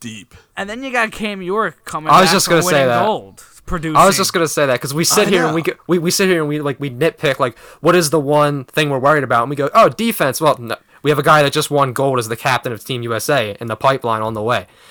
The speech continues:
Speaker 3: And so
Speaker 2: Yeah.
Speaker 3: it's like, it's like, it's kind of bittersweet to even say that. Like, uh, our defense is, because we know down the line it'll be it'll be just fine.
Speaker 1: More reinforcements right on the
Speaker 3: Yeah.
Speaker 1: way, too.
Speaker 2: Yeah,
Speaker 1: So,
Speaker 2: exactly.
Speaker 1: I mean,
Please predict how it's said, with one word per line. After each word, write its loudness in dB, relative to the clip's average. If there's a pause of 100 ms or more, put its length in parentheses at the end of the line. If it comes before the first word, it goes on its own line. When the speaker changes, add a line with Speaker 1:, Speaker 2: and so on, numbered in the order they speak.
Speaker 3:
And 0
so 4
Speaker 2:
Yeah. 6
Speaker 3:
it's 0
like, 4
it's -4
like, -4 (600)
it's -6
kind 2
of -2
bittersweet 0
to -6
even -6
say 4
that. 0
Like, -2
uh, -2
our 2
defense -2
is, -8 (680)
because 0
we 0
know 2
down 2
the 0
line 2
it'll -4
be -8 (460)
it'll -4
be 0
just 0
fine. 4
Speaker 1:
More -4
reinforcements -6
right -4
on -2
the -4
Speaker 3:
Yeah. -4
Speaker 1:
way, -6
too. -10
Speaker 2:
Yeah, -4 (100)
Speaker 1:
So, -10 (100)
Speaker 2:
exactly. -6 (140)
Speaker 1:
I -10
mean, -12